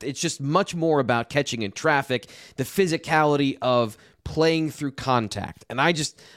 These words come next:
I think with this group, it was a thing that they were missing before, because these are guys, there's not a lot of big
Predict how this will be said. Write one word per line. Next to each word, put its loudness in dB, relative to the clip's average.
I -2
think -2
with -4
this 2
group, -4
it -2
was -2
a -4
thing 0
that -2
they 4
were 0
missing -2
before, 0
because -4
these 2
are 2
guys, 2
there's -6
not 2
a 4
lot 4
of -6
big -2